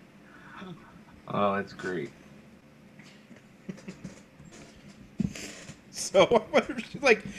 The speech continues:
Speaker 2: gets pulled over somewhere, <laughs> and there's the picture of her, and they're trying to compare, and they're like, "Uh,
Speaker 1: Was this picture
Speaker 2: ish?"
Speaker 1: from the fifties?
Speaker 2: <laughs>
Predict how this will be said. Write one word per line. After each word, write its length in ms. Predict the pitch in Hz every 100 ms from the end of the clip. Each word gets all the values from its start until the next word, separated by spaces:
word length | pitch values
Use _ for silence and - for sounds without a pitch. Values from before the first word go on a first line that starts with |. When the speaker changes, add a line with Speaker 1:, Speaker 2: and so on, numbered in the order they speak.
| - -
Speaker 2:
gets 220 | 180 180
pulled 320 | - 214 185
over 320 | 165 175 233
somewhere, 840 | 202 - 147 143 165 165 170 180 -
<laughs> 40 |
and 100 | 185 170
there's 280 | 170 170
the 140 | 160 156
picture 500 | - 151 - 131 131
of 80 | 123
her, 380 | 131 135 117 - - -
and 160 | - 131
they're 100 | 135
trying 340 | - 135 135
to 80 | 127
compare, 640 | 131 123 110 127 123 107
and 100 | 104
they're 100 | 104
like, 380 | 104 104 101 - -
"Uh, 1300 | 101 127 139 139 147 139 139 139 135 127 123 104 98 90 -
Speaker 1:
Was 120 | 117 -
this 140 | 311
picture 180 | 156 131
Speaker 2:
ish?" 80 | 113
Speaker 1:
from 120 | 117
the 100 | 104
fifties? 600 | - 156 170 269 254 - 139 - - - - - - - - - - - - - - - - - - - - - - - - - - - - - - - - - - - - - - - - - - - - - - - - -
Speaker 2:
<laughs> 160 | 143 135